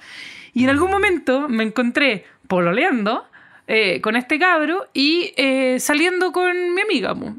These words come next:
Y tenía esa relación y fue brigio porque, eh, mucha gente,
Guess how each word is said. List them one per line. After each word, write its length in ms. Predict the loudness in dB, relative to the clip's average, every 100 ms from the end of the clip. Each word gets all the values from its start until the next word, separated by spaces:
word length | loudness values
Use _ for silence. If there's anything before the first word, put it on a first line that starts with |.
| -12
Y 160 | -4 -2
tenía 260 | 0 2 0
esa 120 | 2
relación 460 | 2 0 0 -2 -2
y 180 | -4 -2
fue 200 | 0 2
brigio 280 | 0 0 -4
porque, 400 | -2 -4 -4 -8 -18 -20 -20 -20 _ _ -4
eh, 340 | -2 -2 -4
mucha 340 | -2 0 0 -2
gente, 460 | 0 -2 0 -2